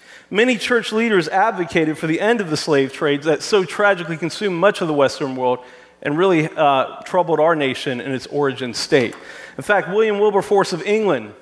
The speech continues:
became a, a follower of Jesus and immediately became anti-slavery.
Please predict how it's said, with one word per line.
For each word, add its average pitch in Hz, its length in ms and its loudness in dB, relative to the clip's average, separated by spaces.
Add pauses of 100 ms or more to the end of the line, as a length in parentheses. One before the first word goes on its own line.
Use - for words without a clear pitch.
(100)
became 190 320 -2
a, 156 220 -2
a 143 40 -10
follower 196 300 0
of 151 100 -6
Jesus 180 280 -6
and 165 80 0
immediately 170 440 0
became 143 360 -4
anti-slavery. 143 880 -2